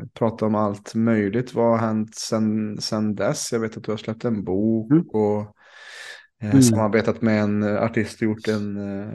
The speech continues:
Speaker 1: illustration till en låt. Och, ja, eh, vad, vad har hänt i dig, eh, den här, de här sex månaderna?
Speaker 2: Mm.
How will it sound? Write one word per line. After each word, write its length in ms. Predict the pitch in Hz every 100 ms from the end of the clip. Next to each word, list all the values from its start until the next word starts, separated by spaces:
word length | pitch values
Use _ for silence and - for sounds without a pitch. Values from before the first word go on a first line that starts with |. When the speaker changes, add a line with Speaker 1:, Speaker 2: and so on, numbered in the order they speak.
| -
Speaker 1:
illustration 640 | 110 107 113 107 101 104
till 240 | 104 104 101
en 200 | 101 98
låt. 680 | 92 120 131 127 123 -
Och, 60 | -
ja, 280 | 139 127 - 170
eh, 180 | 147 135
vad, 200 | 151 139
vad 180 | 139 139
har 80 | 127
hänt 340 | 127 127 -
i 100 | 127
dig, 440 | 117 98 139 151
eh, 280 | 151 147 147 143
den 260 | 139 131
här, 260 | 123 107 101
de 120 | 117
här 120 | 104
sex 300 | 104 101 -
månaderna? 420 | 117 95 98 151 170 _ _ _ _ _ _ _ _
Speaker 2:
Mm. 520 | 160 160 139 127 110